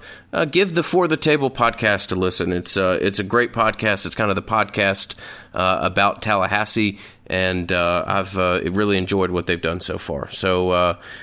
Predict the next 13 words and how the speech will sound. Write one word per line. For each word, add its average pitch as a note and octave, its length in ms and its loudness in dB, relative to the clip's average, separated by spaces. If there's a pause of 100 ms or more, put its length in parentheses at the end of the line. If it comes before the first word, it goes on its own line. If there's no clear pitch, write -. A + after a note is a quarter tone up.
(120)
just - 240 -2
one, G#2 280 2 (120)
one A2 220 0
final, G2+ 500 2
uh, F2+ 140 2
mention F#2 400 0
of, E2+ 240 -4
of F2 180 -4
what, F#2 320 -2
uh, F2+ 260 0
our F2+ 140 0
friends F2 380 -2
are, F2 200 -2